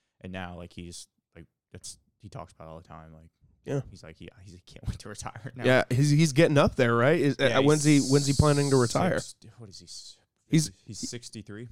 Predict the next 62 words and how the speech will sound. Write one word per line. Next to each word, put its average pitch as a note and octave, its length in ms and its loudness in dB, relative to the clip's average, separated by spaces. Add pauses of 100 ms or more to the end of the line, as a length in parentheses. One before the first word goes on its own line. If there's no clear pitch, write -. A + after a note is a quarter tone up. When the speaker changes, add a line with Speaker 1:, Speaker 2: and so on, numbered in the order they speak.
Speaker 2:
He E3 160 6
appears A#3+ 520 6
to E3 80 4
be C#3+ 160 4
in C3 100 2
good A#2 200 4
shape, E3+ 280 4
though, A2+ 200 2
so B2+ 140 -2
he, B2 60 2
the B2+ 140 4
Speaker 1:
Yeah, - 140 -2
Speaker 2:
d-, C#3 80 -2
Speaker 1:
yeah, B2+ 40 -4
Speaker 2:
guy D#3+ 120 4
Speaker 1:
my G3 40 4
Speaker 2:
could - 120 2
Speaker 1:
dad, D3+ 40 -2
Speaker 2:
probably D3+ 220 8
Speaker 1:
my A#2 60 6
dad's, B2 40 8
Speaker 2:
work D3+ 180 6
for A#2+ 140 0
another A2 280 2
Speaker 1:
he's F#2+ 100 -4
Speaker 2:
few B2+ 100 4
Speaker 1:
a - 20 4
Speaker 2:
years. G#2+ 340 4
Speaker 1:
workaholic, F2+ 280 -10
man. F#2 160 -16
He'll, D3 180 -6
he'll D#3+ 160 -6
never, C#3+ 280 -8
like, G#2+ 160 -10 (340)
the A#2+ 380 -10
ideal C3+ 320 -10
situation A#2 920 -14
is F#2+ 760 -14 (140)
me G2+ 200 -12
take G#2+ 260 -14
over F#2+ 280 -12
and F#2+ 180 -14
him F#2+ 180 -14
stay - 280 -16
there F2+ 200 -14
for - 160 -20
just - 320 -16
sales - 460 -18
Speaker 2:
Yeah. - 280 -2
Speaker 1:
and F#2+ 100 -14
do F#2+ 100 -14
sales F#2 380 -14
and F#2+ 100 -16
stuff G2+ 180 -14
like G2 140 -14
that G2 220 -8
Speaker 2:
Sure. A1+ 180 -4
Speaker 1:
and E2+ 160 -12 (320)
kinda F2 240 -18
piddle F#2 200 -12
around. F#2 520 -16
Speaker 2:
Yeah. F2 200 -6